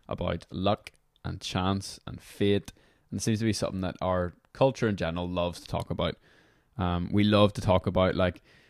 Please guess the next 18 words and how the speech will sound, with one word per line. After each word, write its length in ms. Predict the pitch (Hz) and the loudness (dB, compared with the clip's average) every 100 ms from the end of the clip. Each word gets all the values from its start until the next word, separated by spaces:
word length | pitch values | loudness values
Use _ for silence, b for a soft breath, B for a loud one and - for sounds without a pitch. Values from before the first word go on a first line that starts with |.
| b | b
how 100 | - | 2
people 320 | 107 107 104 101 | 4 6 6 4
are 80 | |
so, 380 | 95 - 123 131 | 2 2 4 6
so 180 | 127 123 | 6 4
lucky 380 | 127 120 113 123 | 6 4 4 0
and, 160 | 117 - | 0 0
"Oh 100 | 131 | 0
my 120 | 127 | 2
goodness, 380 | 120 117 117 117 | 4 6 6 2
I 80 | 110 | 0
can't 240 | 123 120 | 2 2
believe 240 | 131 123 | 8 8
that 100 | 117 | 8
that 220 | 110 110 - | 6 4 6
person 360 | 110 107 117 | 6 6 4
was 140 | 113 - | 4 4
just, 260 | 110 113 | 2 2